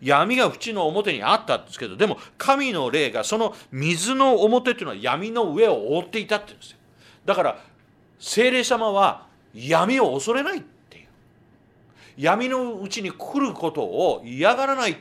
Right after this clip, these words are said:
ていうか、あー、闇のうちに来られる神なんだって。そしてその闇の中から光をあれと、その闇の中に、私の闇の中に来られて、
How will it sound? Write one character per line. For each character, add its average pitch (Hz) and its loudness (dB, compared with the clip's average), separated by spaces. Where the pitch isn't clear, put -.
て - -16
い 107 -10
う - -18
か、 101 -6
あ - -
ー、 104 -10
闇 151 -2
の 269 -6
う 233 -8
ち 185 -12
に 151 -10
来 - -4
ら 285 6
れ 349 -2
る 254 -4
神 175 -2
な 139 -4
ん 110 -12
だ 95 -8
っ - -16
て。 95 -20
そ - -8
し - -8
て 202 -6
そ 214 -4
の 180 -6
闇 160 -2
の 269 -2
中 285 -2
か 165 -4
ら 226 0
光 170 0
を 113 2
あ 214 6
れ 262 6
と、 - -10
そ 175 -6
の 143 -4
闇 151 -2
の 226 -2
中 190 -2
に、 123 -6
私 233 0
の 269 -2
闇 180 0
の 190 -4
中 180 -2
に 127 -10
来 - -8
ら 175 2
れ 151 0
て、 175 -6